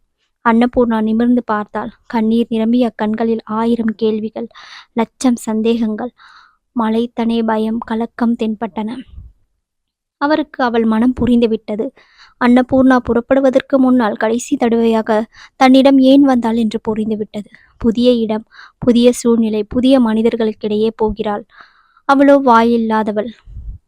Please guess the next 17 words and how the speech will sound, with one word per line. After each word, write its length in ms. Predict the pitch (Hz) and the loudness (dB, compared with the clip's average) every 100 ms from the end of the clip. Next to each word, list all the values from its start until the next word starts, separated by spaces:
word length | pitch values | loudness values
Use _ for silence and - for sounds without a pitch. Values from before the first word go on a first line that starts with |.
| _ _ _ | _ _ _
இங்கே 360 | 269 247 226 208 208 - _ - | 4 6 6 2 -2 -10 _ -6
அவளுடைய 540 | - 240 240 240 226 220 233 - | 0 2 4 2 2 0 -2 -6
கண் 240 | - 277 277 | 0 2 4
ஜாடைகளுக்கும் 800 | 247 226 247 247 226 - 214 208 | 2 2 2 0 0 -2 -6 0
குறிப்புகளுக்கும் 680 | 254 262 269 247 214 226 214 | 0 0 0 0 0 -2 -4
எல்லோரும் 540 | 208 214 233 233 247 | -4 -2 2 2 0
பழக்கப்பட்டு 640 | 233 214 - 254 - - 208 | -2 -4 -6 -10 -10 -8 -8
விட்டார்கள். 500 | 196 - 208 - - _ _ _ _ _ _ _ _ _ _ _ _ _ - | -8 -8 -12 -12 -20 _ _ _ _ _ _ _ _ _ _ _ _ _ -6
அன்னபூர்ணாவின் 880 | 247 220 226 247 233 226 226 220 220 | 0 0 0 0 0 0 -2 -2 -4
கண்களில் 500 | 220 220 226 214 214 | -4 -2 -2 -4 -4
தென்பட்ட 380 | 220 233 247 - | -2 -2 -4 -2
பயத்தையும் 680 | 214 214 226 - 220 214 214 | -2 -2 -4 -2 -2 0 -2
கலக்கத்தையும் 680 | 220 226 254 269 - 214 214 | 2 2 2 -2 -2 -4 -2
எளிதாக 380 | 214 220 240 240 254 | 0 2 2 2 0
புரிந்து 320 | 233 226 233 | 0 0 0
கொண்ட 260 | - 214 214 | 0 0 -2
ரங்கநாதன் 640 | 214 208 220 220 208 214 | -4 -6 -6 -4 -4 -6